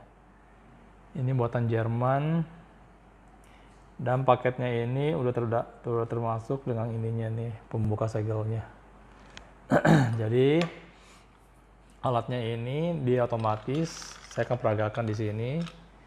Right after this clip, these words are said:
cara bukanya dengan menggunakan alat pembuka wine yang premium. Dari segi harganya juga udah mahal ya, dibandingkan dengan tadi yang ini hanya tiga ratus ribuan. Ini mungkin lebih mahal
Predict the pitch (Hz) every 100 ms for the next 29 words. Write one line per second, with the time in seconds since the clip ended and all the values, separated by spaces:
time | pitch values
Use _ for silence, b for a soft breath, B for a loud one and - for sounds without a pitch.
0 | B B B - - 110 110 104 107 107
1 | 107 113 127 143 113 117 120 110 110 101
2 | 107 113 120 - - 117 117 113 113 113
3 | 104 104 107 104 107 117 107 101 104 101
4 | 101 101 98 - - - - B B B
5 | B B B - - 104 110 110 113 113
6 | 110 110 113 110 107 107 117 131 135 110
7 | 107 107 104 104 101 110 117 113 113 127
8 | 110 107 107 113 117 110 110 110 107 110
9 | 113 113 107 110 131 120 104 104 101 101
10 | 104 107 101 107 117 127 135 - B B
11 | B B B - - - 123 127 131 135
12 | 117 113 110 120 123 131 135 135 139 117
13 | 113 113 110 104 101 113 131 147 165